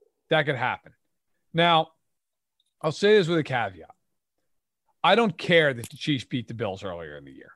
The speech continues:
I don't. Just like I, I wouldn't care if the Bills had beaten the Chiefs. Like, to me, playoff football is a different deal. Um, however, there was one thing in that game that the Bills would have to figure out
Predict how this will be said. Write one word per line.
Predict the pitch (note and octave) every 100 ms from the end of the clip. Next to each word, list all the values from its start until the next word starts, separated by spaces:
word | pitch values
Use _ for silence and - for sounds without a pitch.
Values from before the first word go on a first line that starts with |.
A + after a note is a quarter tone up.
| _
I | E3+
don't. | D3+ F#2+
Just | F3+ E3+
like | F3+
I, | F3+
I | E3 E3+
wouldn't | E3+ E3+ E3 -
care | D3 D3 C#3+ C3+
if | -
the |
Bills | B2+ D3 C#3+
had | C3+
beaten | B2+ B2+
the | A2+
Chiefs. | - D2+ -
Like, | C3
to | E3
me, | E3+ F#3+ F#3 F3 D#3+ - _ _ _ _ _ _ -
playoff | G#3 G#3 F#3+ -
football | E3+ - D#3+ D#3 C#3+
is | C#3+ D#3 C3+
a |
different | C3+ C#3 C3 G#2
deal. | F#2+ - _ _ _ _ _ _
Um, | D3 C3+ C3 B2+ A#2+ - _
however, | D#3+ G3+ B3 G#3+
there | G3
was | F#3 B3+ G3+
one | F3+ F#3 F#3+
thing | F#3 E3
in | D#3+
that | C#3
game | C3 C3+ B2+ B2 A#2+ - _ -
that | D3 D3
the | D#3
Bills | C3+ F3+ D#3+
would | D#3
have | - E3 D#3 -
to | C#3
figure | - C#3+ C#3 -
out | B2+ G#2+ G2